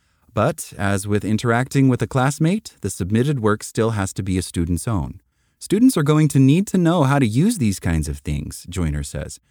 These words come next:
"so it's up to him to set up assignments that are durable against A I-assisted cheating,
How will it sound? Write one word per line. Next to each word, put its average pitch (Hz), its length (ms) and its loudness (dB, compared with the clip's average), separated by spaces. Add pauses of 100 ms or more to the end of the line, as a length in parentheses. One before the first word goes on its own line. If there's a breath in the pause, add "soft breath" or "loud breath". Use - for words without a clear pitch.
(280)
"so 117 160 -2
it's 117 120 -2
up 202 140 0
to 160 100 -2
him 170 200 2
to 127 80 -4
set 127 240 -2
up 127 120 -2
assignments 127 680 0
that 95 200 0
are 101 180 0
durable 98 560 0
against 85 380 -2
A 92 180 -2
I-assisted 85 680 -6
cheating, 76 460 -6